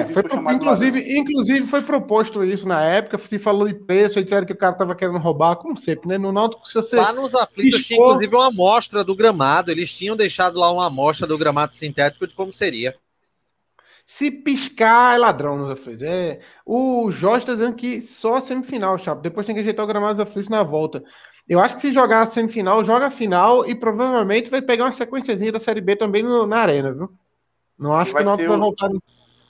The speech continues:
Speaker 3: Agora,
Speaker 1: vai ser
Speaker 3: Chapo,
Speaker 1: o
Speaker 3: teve
Speaker 1: se-,
Speaker 3: um, um
Speaker 1: segundo
Speaker 3: rapaz, teve um
Speaker 1: título da
Speaker 3: rapaz
Speaker 1: Arena.
Speaker 3: aqui, é, só interrompendo aí, que ma-, é porque eu esqueci o nome dele aqui, mais uma vez ele disse que não tava conseguindo se tornar membro.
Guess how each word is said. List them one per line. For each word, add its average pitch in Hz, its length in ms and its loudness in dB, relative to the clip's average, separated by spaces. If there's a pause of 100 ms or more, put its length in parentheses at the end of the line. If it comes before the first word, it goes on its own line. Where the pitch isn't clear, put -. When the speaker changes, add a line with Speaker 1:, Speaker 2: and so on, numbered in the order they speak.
(120)
Speaker 3:
Agora, 185 260 4
Speaker 1:
vai 233 60 4
ser - 60 -2
Speaker 3:
Chapo, 196 240 0
Speaker 1:
o 165 40 -6
Speaker 3:
teve 220 240 0
Speaker 1:
se-, 262 60 -2
Speaker 3:
um, - 20 -2
um 226 300 -2
Speaker 1:
segundo - 0 -
Speaker 3:
rapaz, 196 480 2
teve - 0 -
um - 40 -16
Speaker 1:
título 208 320 0
da 196 60 4
Speaker 3:
rapaz 165 160 6
Speaker 1:
Arena. 143 180 -2
Speaker 3:
aqui, 160 340 -4 (380)
é, 160 200 2
só 202 180 0
interrompendo 170 520 0
aí, 143 120 4
que 190 240 -12
ma-, 180 200 0
é 190 80 2
porque - 140 0
eu 214 140 -2
esqueci - 480 -4
o 254 40 -2
nome 202 180 -2
dele 185 140 2
aqui, 175 140 -2
mais 208 200 0
uma 233 100 2
vez 196 140 0
ele 214 140 2
disse 180 280 -6
que 208 80 -8
não 202 80 -6
tava 196 180 2
conseguindo 202 380 -10
se 208 80 -12
tornar 196 460 2
membro. 151 440 -2